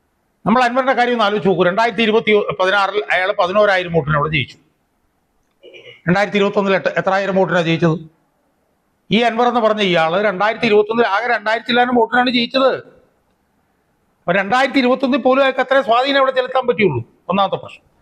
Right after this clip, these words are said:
രണ്ടാമത്തെ പ്രശ്നം, നിലമ്പൂർ എന്ന് പറഞ്ഞ തൊള്ളായിരത്തി എഴുപത്തിയേഴ് മുതൽ കോൺഗ്രസിന്റെ മണ്ഡലമാണത്. കറകളഞ്ഞ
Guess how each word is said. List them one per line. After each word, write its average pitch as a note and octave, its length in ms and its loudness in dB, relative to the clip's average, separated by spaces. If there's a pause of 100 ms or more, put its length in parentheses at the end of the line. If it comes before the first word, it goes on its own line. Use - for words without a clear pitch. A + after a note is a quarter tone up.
(440)
രണ്ടാമത്തെ F#3+ 360 -2
പ്രശ്നം, F#3+ 480 -2 (380)
നിലമ്പൂർ A3+ 500 2
എന്ന് C#4 140 2
പറഞ്ഞ B3 260 0 (140)
തൊള്ളായിരത്തി B3+ 640 0
എഴുപത്തിയേഴ് C4 760 0
മുതൽ B3 200 2
കോൺഗ്രസിന്റെ B3 800 0
മണ്ഡലമാണത്. B3 920 0 (1500)
കറകളഞ്ഞ B3+ 680 0